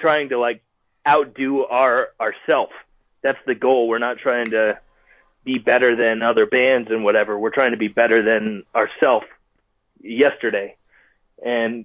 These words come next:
that's pretty metaphorical for life, too. I mean, we, uh, we should all strive to be better than the person that we were yesterday. If we do that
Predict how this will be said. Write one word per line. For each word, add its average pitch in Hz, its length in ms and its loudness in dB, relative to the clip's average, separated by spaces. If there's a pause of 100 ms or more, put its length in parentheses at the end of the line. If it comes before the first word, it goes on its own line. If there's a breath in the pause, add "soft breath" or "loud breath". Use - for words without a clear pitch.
that's 135 180 0 (280)
pretty 170 180 4
metaphorical 147 800 2
for 110 240 -4 (640)
life, 123 440 2 (760)
too. 156 280 4
I 107 300 -10
mean, 113 320 -10 (1400)
we, 120 240 2
uh, 113 260 4 (1160 soft breath)
we 110 80 -14
should 120 280 -12
all 127 280 2
strive 123 360 2
to 123 80 0
be 113 160 -6
better 117 380 2
than 113 140 -2
the 104 80 -4
person 123 340 -2
that 120 120 -2
we 117 120 2
were 113 160 4
yesterday. 107 840 0
If 113 180 -4
we 123 80 2
do 143 260 4
that 117 280 4